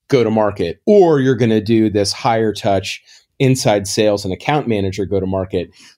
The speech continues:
that you could actually mix and match elements between. That was really the huge breakthrough for us. And, you know, we've been able to take those learnings and bring them back into our marketing product and now our service product,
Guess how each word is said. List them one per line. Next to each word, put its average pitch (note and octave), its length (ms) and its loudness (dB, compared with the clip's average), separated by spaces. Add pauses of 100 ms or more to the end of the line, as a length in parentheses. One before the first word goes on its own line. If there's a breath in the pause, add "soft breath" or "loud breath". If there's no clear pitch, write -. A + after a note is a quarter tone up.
that A2 160 0
you F#3 160 4
could F3 180 2
actually A2 420 0
mix A#2 360 0
and G2 120 0
match G2+ 380 -2
elements G#2+ 460 -2
between. A2+ 720 -4 (400 soft breath)
That C3 300 0
was B2 240 -2
really A#2 320 0
the F#2+ 120 -4
huge A2 420 -2
breakthrough G2+ 400 -2
for F#2 260 -4
us. E2+ 360 -4 (400 soft breath)
And, G2 460 0
you B2 100 0
know, G2+ 100 2
we've A#2+ 300 2
been A#2+ 140 2
able G#2+ 220 0
to G2 60 -4
take G2 240 0
those G2+ 200 0
learnings C3+ 420 2
and G2+ 100 0
bring G#2 200 2
them F#2+ 160 0
back A2 360 -2
into G2+ 160 0
our F#2 80 0
marketing G2+ 440 -2
product G2 400 -2
and F#2+ 80 -2
now F#2 100 -2
our F2+ 140 -4
service G#2 380 0
product, F2+ 520 -2